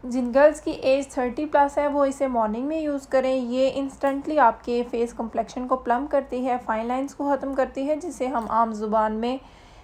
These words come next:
झुर्रियाँ भी कहते हैं। आप चंद ही दिनों में फील करेंगे आपकी स्किन बहुत ज़्यादा ब्राइटन अप और स्मूथ होती जा रही है। प्राइस इसकी जो है वो मैं डिस्क्रिप्शन बॉक्स में मेंशन कर दूँगी, आप वहाँ से देख लेना।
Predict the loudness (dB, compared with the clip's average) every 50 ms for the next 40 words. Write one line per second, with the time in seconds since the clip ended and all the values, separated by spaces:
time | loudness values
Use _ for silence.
0 | -18 -12 -8 -4 0 2 2 2 2 0 -2 -4 -4 -4 -6 -6 -6 -8 -8 -6
1 | -4 -4 -6 -6 -2 2 4 6 6 6 4 0 -2 0 2 2 2 2 -2 -2
2 | 0 0 0 0 -2 -4 -4 -6 -6 -6 -6 -4 -4 -2 -2 -2 -2 -2 -2 0
3 | 2 2 2 2 0 -6 -10 -8 -6 -6 -2 0 2 2 2 2 2 2 2 0
4 | 0 0 -2 -2 -2 -2 -2 -2 -2 -2 0 -2 -2 -2 -2 -4 -8 -6 -6 -4
5 | -2 -2 -4 -4 0 0 0 0 0 -2 0 4 6 6 6 4 4 0 0 0
6 | 0 -2 -6 -12 -20 -20 -20 -20 -20 -20 -20 -20 -20 -16 4 8 10 10 10 10
7 | 6 4 0 -2 -2 -2 -2 -2 2 2 2 4 4 4 4 4 2 2 2 0
8 | 0 -2 -4 -6 -10 -10 -8 -6 -2 2 6 6 6 6 4 0 -2 -2 0 0
9 | -2 -2 -2 -4 -2 2 2 2 2 2 0 -2 0 2 4 4 4 4 2 0
10 | 0 -2 -2 -4 -4 0 0 0 0 2 2 0 2 2 0 -2